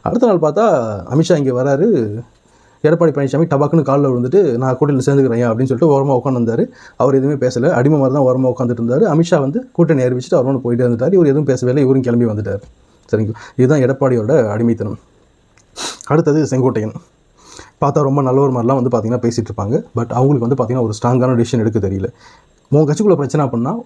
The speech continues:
தொண்டர்களை கூப்பிட்டு, உன்னுடைய மாவட்ட செயலாளரை கூப்பிட்டு, எடப்பாடி கிட்ட பிரச்சனை இருக்கு அப்படின்னா, ஒண்ணு அவரை பேசி கன்வின்ஸ் பண்ணணும்.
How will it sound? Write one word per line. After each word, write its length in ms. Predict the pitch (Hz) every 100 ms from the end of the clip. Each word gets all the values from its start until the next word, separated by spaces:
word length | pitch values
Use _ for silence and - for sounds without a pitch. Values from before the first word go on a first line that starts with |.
| -
தொண்டர்களை 400 | 143 180 170 139
கூப்பிட்டு, 420 | 131 120 165 226 _ _
உன்னுடைய 400 | - 123 135 135
மாவட்ட 260 | 127 165 165
செயலாளரை 480 | 156 139 131 123 113
கூப்பிட்டு, 400 | 127 113 156 - _ _ _ _ _ -
எடப்பாடி 300 | 131 143 151
கிட்ட 160 | 139 -
பிரச்சனை 300 | 123 143 127
இருக்கு 200 | 117 123
அப்படின்னா, 300 | 113 135 123
ஒண்ணு 240 | 139 160 170
அவரை 260 | 131 131
பேசி 200 | 123 135
கன்வின்ஸ் 400 | 131 120 131 -
பண்ணணும். 220 | 107 104